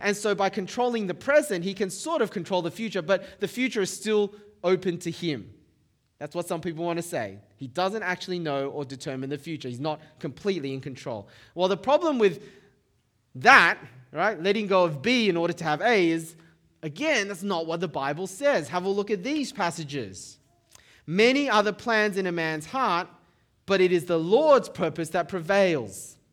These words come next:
Now, God is sovereign. Ephesians one, "God works out everything in conformity with the purpose of his will.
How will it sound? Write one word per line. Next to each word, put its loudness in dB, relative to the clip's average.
Now, -8
God 0
is -2
sovereign. 0
Ephesians 0
one, 0
"God 6
works 4
out 4
everything 4
in -2
conformity 2
with 4
the 0
purpose -2
of -4
his -4
will. 2